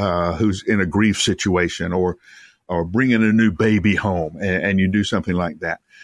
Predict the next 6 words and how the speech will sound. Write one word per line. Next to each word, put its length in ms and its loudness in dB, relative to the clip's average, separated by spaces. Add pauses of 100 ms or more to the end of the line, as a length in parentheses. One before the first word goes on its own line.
(180)
Those 420 0
little 440 4
marks 580 0
of 260 -2
kindness, 1120 0 (560)
um, 720 -2